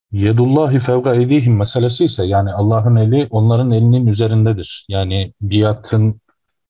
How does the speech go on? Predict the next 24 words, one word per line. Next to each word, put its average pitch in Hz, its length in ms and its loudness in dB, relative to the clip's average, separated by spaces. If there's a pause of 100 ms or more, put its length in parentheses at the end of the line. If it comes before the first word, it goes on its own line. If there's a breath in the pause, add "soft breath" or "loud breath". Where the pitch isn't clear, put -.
(120)
yapılış 107 360 -2
şeklini 107 440 0
biliyorsunuz. 117 640 -2
İşte 107 200 -10
Efendimiz 101 320 -2
Aleyhisselatü 101 460 -2
Vesselam 95 360 -6
elini 92 220 -4
uzatır, 95 420 -2
biat 101 240 0
edecek 90 340 -4
kişi 92 200 -6
gelir. 110 340 -2 (800)
Elini 101 260 -2
onun 98 200 0
üzerine 95 380 -2
koyar 131 440 -4
ve 98 260 -2
biat 110 280 0
sözcüklerini 95 800 -4
tekrarlar. 98 600 -4
İşte 92 180 -6
"Ben 101 120 0
sana 101 480 -2